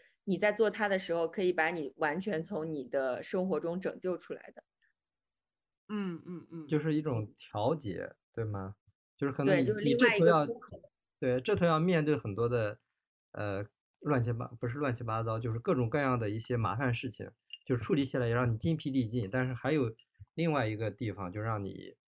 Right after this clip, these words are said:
Speaker 3: 完全的放松，或者就是治愈你自己的心灵的这个地方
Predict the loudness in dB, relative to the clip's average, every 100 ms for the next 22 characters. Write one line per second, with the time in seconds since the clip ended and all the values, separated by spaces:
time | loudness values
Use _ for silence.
0 | _ _ _ -2 0 0 0 0 0 -2
1 | -2 -4 -2 -4 -4 -4 -4 -4 -6 -10
2 | _ _ _ _ -8 -6 -6 -4 2 2
3 | 2 -2 -6 -8 -6 -6 -2 -2 -2 -4
4 | -6 -10 -8 -10 -10 -18